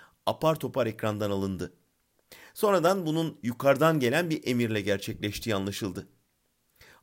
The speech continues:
Ama ona konuşması için beş dakika verilse herhalde bu kadar gürültü kopmazdı. Bir anda sosyal medya ayağa kalktı.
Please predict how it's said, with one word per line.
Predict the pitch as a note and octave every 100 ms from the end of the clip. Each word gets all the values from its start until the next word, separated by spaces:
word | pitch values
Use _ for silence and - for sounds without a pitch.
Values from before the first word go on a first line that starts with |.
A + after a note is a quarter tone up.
| -
Ama | G2+ G#2 - _ _
ona | - A2 B2
konuşması | - G2+ A2 A#2 A#2+ F#3
için | D#3+ A2 E2
beş | G#2+ F3+ -
dakika | E3 - C#3
verilse | A#2 A2 G#2 - C#3+ D3+ - - _
herhalde | D3 F3+ D#3 G#2+ A2
bu | E3
kadar | G#3 D3+ C#3
gürültü | A#2 A2+ A2 B2
kopmazdı. | A#2 A2 G#2 G2+ F#2 G2 - _ _ _ _ _ _ _ -
Bir | F#3+
anda | D3+ A2 G2+
sosyal | - A2 D3 C3+
medya | A2+ G#2 A#2+
ayağa | G#2+ G2+ G2+
kalktı. | G2 F2 - E2